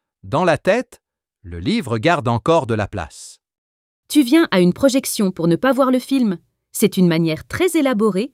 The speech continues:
Speaker 2: de rester dans le hall avec du pop-corn.
Speaker 1: Je viens au ciné-club, pas seulement à une projection. Après la séance, il y a une discussion, des lecteurs, du vin blanc et parfois de vrais désaccords.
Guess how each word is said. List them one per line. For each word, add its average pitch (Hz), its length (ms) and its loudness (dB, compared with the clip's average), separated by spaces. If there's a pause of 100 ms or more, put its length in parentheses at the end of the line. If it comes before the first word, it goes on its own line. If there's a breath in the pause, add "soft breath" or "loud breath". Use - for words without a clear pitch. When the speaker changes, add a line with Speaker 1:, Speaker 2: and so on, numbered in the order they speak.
Speaker 2:
de 185 120 2
rester 254 360 0
dans 262 120 2
le 233 220 4
hall 226 240 2 (160)
avec 262 240 0
du 247 140 -2
pop-corn. 165 600 -4 (680)
Speaker 1:
Je 113 160 -2
viens 135 280 0
au 127 100 0
ciné-club, 175 640 -2 (580)
pas 294 160 -4
seulement 262 420 0
à 214 120 2
une 160 140 0
projection. 123 600 -2 (720)
Après 139 240 -4
la 120 140 -2
séance, 139 580 -6 (360)
il 143 140 -6
y 143 100 0
a 139 40 4
une 117 160 0
discussion, 165 640 -4 (460)
des 110 160 -4
lecteurs, 185 600 -4 (360)
du 95 160 -8
vin 110 180 -4
blanc 101 340 -2 (500)
et 311 80 -6
parfois 277 400 -2
de 160 100 2
vrais 143 300 0
désaccords. 107 680 -6